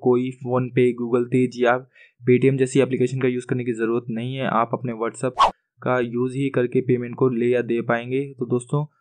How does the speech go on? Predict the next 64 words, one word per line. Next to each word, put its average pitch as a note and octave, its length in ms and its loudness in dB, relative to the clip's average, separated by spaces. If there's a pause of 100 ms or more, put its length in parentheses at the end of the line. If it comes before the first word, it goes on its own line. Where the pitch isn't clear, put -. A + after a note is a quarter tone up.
(160)
जैसे B2 380 2
ही D3+ 160 0
ये D3 60 2
फीचर C#3 260 0
सबके C3+ 320 -2
लिए C3+ 120 4
अवेलेबल B2+ 340 2
हो A2+ 180 0
जाता A#2+ 280 0
है B2 60 2
तो B2 140 0
मैं B2+ 100 -4
इसके A#2+ 200 -6
लिए B2 120 0
एक A#2+ 120 -2
लाइव A2+ 280 4
डेमो A#2+ 360 -4
वीडियो A2+ 280 -2
बनाऊंगा। A#2 500 -2 (320)
मगर A#2+ 220 -2
अभी C3+ 180 0
मैं C3+ 80 -2
आपको B2+ 160 0
इसके B2+ 220 0
बारे B2+ 140 2
में B2+ 100 -4
थोड़े C3 180 0
और B2 160 2
इन्फॉर्मेशन B2 460 -6
दे A#2 100 -4
देता A#2 200 -2
हूँ, B2 240 -6
आप A2+ 180 0
इस A#2+ 180 -12
पैसे A2+ 240 -4
कैसे A#2 220 -8
सेंड A#2 220 -6
करेंगे। A#2 200 -6
तो - 100 -18
सबसे C3 220 -4
पहले C3 160 0
आपको B2+ 120 -4
अपने C3 140 -4
चैट A#2+ 300 -6
में B2 100 -8
जाना A2+ 180 2
होगा। B2 280 -2
चैट B2 220 -10
में B2 100 -10
जाने B2 160 -6
के B2 40 -8
बाद B2 120 -4
आपको A#2+ 160 -4
अटैचमेंट A#2+ 400 -4
पे B2+ 80 -2
क्लिक A#2+ 220 -6
करना A#2+ 200 -4
है A#2+ 120 -8 (340)
और A#2+ 140 -4
वहाँ B2 160 0
पे B2+ 140 0
पैसे B2 420 -2 (120)
के B2 140 -2
आइ-, G#2+ 160 0